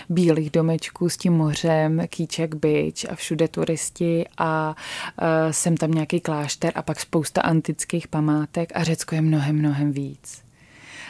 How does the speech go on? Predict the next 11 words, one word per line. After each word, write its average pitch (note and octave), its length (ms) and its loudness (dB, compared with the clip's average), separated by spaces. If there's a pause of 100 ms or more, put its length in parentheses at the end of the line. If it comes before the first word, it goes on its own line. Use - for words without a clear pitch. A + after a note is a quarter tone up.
(140)
A, D3+ 720 0
e, D#3 120 -2
myslím E3+ 280 2
si, F#3+ 140 0
že E3+ 80 2
je F3 80 4
nedoceněný. D#3+ 760 0
A - 80 -6
ty, - 300 -2
ty E3 420 4
treky F#3 520 2